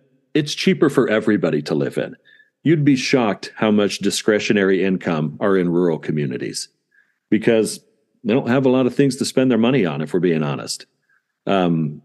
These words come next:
and so, you know, the, the analogy that I use is that, you know, I place implants. Um,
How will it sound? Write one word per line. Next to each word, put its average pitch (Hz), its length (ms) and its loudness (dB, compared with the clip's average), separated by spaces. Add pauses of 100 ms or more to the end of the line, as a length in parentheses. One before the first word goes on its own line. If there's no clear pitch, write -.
(120)
and 101 180 0
so, 104 600 2
you 120 80 2
know, 101 160 2
the, 92 180 0
the 110 220 2
analogy 113 480 0
that 107 140 0
I 110 100 2
use 110 320 0
is 87 140 -6
that, 95 500 -4 (200)
you 107 80 0
know, 98 80 2
I 101 60 2
place 110 320 2
implants. 113 720 0 (160)
Um, 92 480 0